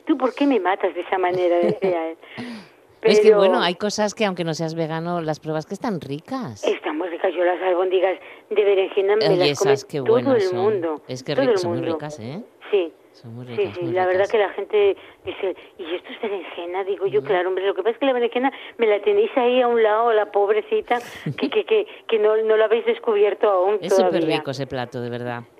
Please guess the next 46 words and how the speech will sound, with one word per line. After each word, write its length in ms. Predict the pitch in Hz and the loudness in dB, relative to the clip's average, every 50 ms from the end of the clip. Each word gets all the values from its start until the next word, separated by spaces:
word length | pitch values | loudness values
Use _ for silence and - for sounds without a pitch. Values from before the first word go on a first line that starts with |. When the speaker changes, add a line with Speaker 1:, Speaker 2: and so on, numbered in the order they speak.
| - - | -8 0
Speaker 1:
Sí, 60 | - 220 | 2 2
Speaker 2:
Eso 80 | 202 | 4
Speaker 1:
la 60 | 180 175 | 4 4
Speaker 2:
yo 60 | 170 170 | 2 2
lo 0 | 170 | 2
Speaker 1:
verdad 120 | 185 170 147 | 0 0 0
que 60 | 190 | -4
Speaker 2:
tomo, 120 | - 131 135 | -6 -6 -12
Speaker 1:
sí. 80 | 151 - | -12 -8
Speaker 2:
probaba 240 | 139 139 135 135 131 | -6 -4 -4 0 2
Speaker 1:
Pero 160 | 262 269 - | 2 2 2
tú 80 | 311 269 | 2 0
que 80 | 277 | 2
Speaker 2:
allí. 80 | 254 254 | 2 0
Speaker 1:
no, 120 | 254 240 - | 0 -2 -2
no 200 | 247 233 233 247 | -2 0 0 0
puedo 220 | 240 269 254 247 240 | 2 2 2 2 2
cambiar 360 | - 214 190 165 165 170 165 | 2 0 0 0 0 0 0
ese 200 | 165 - - 175 | -2 -4 -6 -10
plato. 300 | 143 - - 151 147 143 - - - | -10 -8 -10 -10 -10 -10 -12 -8 -2
Eh, 140 | 220 233 214 | -2 -2 0
sí, 120 | 214 208 196 | 0 0 2
el 100 | 185 - | 2 2
cachopo 260 | 190 175 - 196 214 | 0 -4 -4 -4 -2
de 100 | 220 233 | -2 -2
seita 200 | 226 240 - - 233 | -4 -4 -4 -2 0
no 120 | 233 208 | 0 2
lo 100 | 190 180 | 0 0
puedo 200 | 170 196 185 180 160 | 0 -2 -4 -4 -4
quitar. 240 | 175 165 - - - - | -6 -12 -14 -18 -20 -18
Speaker 2:
Sí, 260 | - - 143 135 127 123 | -16 -10 -8 -8 -6 -8
es, 120 | 120 - | -8 -10
es 140 | - 123 - | -12 -10 -10
muy 120 | 156 147 135 | -8 -8 -8
rico, 240 | 131 123 113 - 117 | -8 -10 -12 -10 -12
muy 100 | 117 117 | -12 -12
rico. 240 | 110 104 - 113 113 - - - - | -14 -16 -18 -20 -20 -20 -20 -20 -20
Speaker 1:
Exacto. 340 | - - - - - - - - - - - - - | -20 -20 -20 -18 -18 -18 -18 -20 -20 -20 -20 -16 -8
Speaker 2:
Pues 180 | - 170 170 180 | -6 -4 -4 -2
nada, 340 | 190 214 262 302 320 285 - - | -2 -4 -2 -2 -4 -6 -6 -8
nos 340 | 165 165 165 160 160 151 - | -8 -6 -4 -4 -4 -6 -6
pondremos 400 | - 160 151 151 151 151 147 165 | -8 -8 -6 -4 -4 -6 -6 -8
a 40 | |
hacer 180 | 151 147 165 165 | -6 -6 -4 -4
esta 280 | 170 156 - - 156 - | -6 -6 -6 -6 -6 -6
ensaladilla 1160 | - 147 143 131 - 147 139 139 139 143 143 147 147 143 143 143 143 139 139 135 135 117 120 | -6 -6 -6 -6 -6 -6 -4 -4 -4 -4 -4 -4 -2 -2 -2 -4 -4 -4 -4 -4 -6 -8 -10